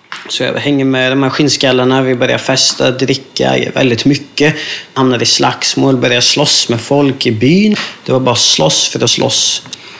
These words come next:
Och bara skenar och typ två år senare när jag är fjorton så vet jag att jag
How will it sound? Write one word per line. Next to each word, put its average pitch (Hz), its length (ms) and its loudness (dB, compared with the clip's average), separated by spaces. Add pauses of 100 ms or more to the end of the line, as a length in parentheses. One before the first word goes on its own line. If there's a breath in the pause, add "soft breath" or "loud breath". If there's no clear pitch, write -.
(420 loud breath)
Och 131 540 2 (440 loud breath)
bara 151 160 2
skenar 151 640 4
och 139 160 4
typ - 240 -4
två 151 280 0
år 143 80 4
senare 135 520 4
när 151 140 4
jag 143 60 2
är 135 40 2
fjorton 151 840 2
så 139 460 0
vet - 260 -4
jag 135 60 2
att 135 160 -6
jag 131 240 0